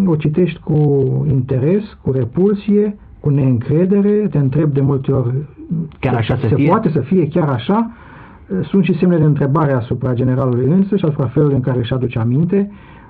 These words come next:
Speaker 1: și sunt alte lucruri care sunt discutabile. Dar, fără îndoială, rămâne, rămâne, fără îndoială, această carte o mărturie de primă mână asupra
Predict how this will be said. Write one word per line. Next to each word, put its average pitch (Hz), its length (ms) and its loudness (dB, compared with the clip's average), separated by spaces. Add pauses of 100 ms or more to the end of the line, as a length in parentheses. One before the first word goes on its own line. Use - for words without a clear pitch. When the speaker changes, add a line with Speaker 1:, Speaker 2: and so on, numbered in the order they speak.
(160)
Speaker 1:
și 254 220 -2
sunt 240 180 2
alte 220 180 2
lucruri 196 220 2
care 175 120 0
sunt 190 120 4
discutabile. 120 560 -2 (200)
Dar, 214 300 0
fără 277 240 0
îndoială, 156 500 0
rămâne, 170 520 2 (420)
rămâne, 151 440 0
fără 190 180 0
îndoială, 127 320 0
această 135 320 -4
carte 185 440 -2 (440)
o 160 300 0
mărturie 143 520 0
de 135 100 0
primă 160 280 2
mână 180 400 2
asupra 156 640 -2